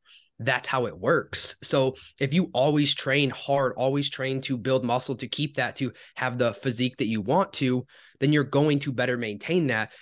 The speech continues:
And you still can build a little bit of muscle in a deficit. It's much, much harder and much less, quote unquote, optimal, but you can still do it. So that's kinda my take on it.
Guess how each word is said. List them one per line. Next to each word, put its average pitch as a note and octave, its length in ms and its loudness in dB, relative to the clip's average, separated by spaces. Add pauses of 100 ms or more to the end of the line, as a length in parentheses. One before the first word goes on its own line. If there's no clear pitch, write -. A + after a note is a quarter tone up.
And F#3+ 160 4
you A3 80 8
still F3+ 360 2
can D#3 320 0
build C#3 240 2
a A#2+ 40 0
little B2 240 -2
bit B2+ 120 -2
of A2 80 -4
muscle A#2+ 440 -4 (140)
in C3+ 100 -2
a A2 60 0
deficit. A2 360 -4
It's - 100 -10
much, D3 280 2
much C3+ 200 0
harder C#3+ 300 2
and A2 300 -6
much D#3 380 2
less, D3 320 0 (420)
quote C3 200 4
unquote, C3 320 4
optimal, A#2+ 560 2 (480)
but B2+ 240 -2
you C#3 100 -4
can E3 140 0
still E3 180 2
do A#2+ 240 2
it. A#2+ 220 0 (260)
So - 140 -2
that's E3 80 -2
kinda D#3 160 2
my G#2 100 2
take A2 240 -2
on G2+ 140 -2
it. C3 200 -2